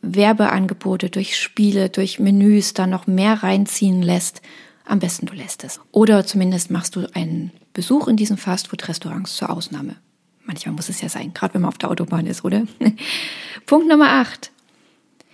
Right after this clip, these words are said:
Nimm dich selber wahr. Wie ich euch gesagt habe, ich hatte so viel Zeug rundherum, habe mich um andere gekümmert, um andere vor allen Dingen sehr viel gesorgt.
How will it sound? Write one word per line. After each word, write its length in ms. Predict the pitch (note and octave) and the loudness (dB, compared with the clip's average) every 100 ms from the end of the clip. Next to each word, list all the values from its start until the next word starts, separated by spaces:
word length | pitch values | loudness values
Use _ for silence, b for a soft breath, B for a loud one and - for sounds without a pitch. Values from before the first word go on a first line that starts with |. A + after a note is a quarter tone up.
| b | b
Nimm 180 | A#3 C4 | 6 8
dich 160 | A#3+ G#3+ | 6 4
selber 360 | G3+ F#3 E3 | 4 2 0
wahr. 260 | D#3 D#3 D#3+ _ _ _ _ - | -4 -10 -10 _ _ _ _ -8
Wie 60 | |
ich 120 | F#3+ - | -6 -6
euch 140 | F3+ | -6
gesagt 360 | F#3 G#3 A3+ A3 | -2 0 0 0
habe, 120 | G#3+ | -4
ich 120 | - | -6
hatte 160 | G3+ F3 | -8 -4
so 180 | - B3 | -2 0
viel 240 | - G#3+ | 0 0
Zeug 340 | - A3+ A3 | 0 0 0
rundherum, 640 | - - - G#3 - G#3 F#3+ | -2 -2 4 4 6 4 4
habe 140 | F#3+ | 2
mich 140 | G3+ - | 0 0
um 100 | G3 | 0
andere 340 | G#3 G#3 G3+ | 2 2 0
gekümmert, 460 | G3+ F3+ G#3+ G3+ F#3+ | -2 0 2 2 0
um 100 | F#3+ | 0
andere 320 | G3+ G3 F#3+ | 0 0 -4
vor 160 | - | -4
allen 140 | - F#3 | -2 0
Dingen 120 | F#3 | -2
sehr 220 | - F3+ | -2 -4
viel 200 | - F#3 | -4 -6
gesorgt. 640 | E3+ F3 F3 G#3+ A#3 A3+ | -4 -4 2 4 4 0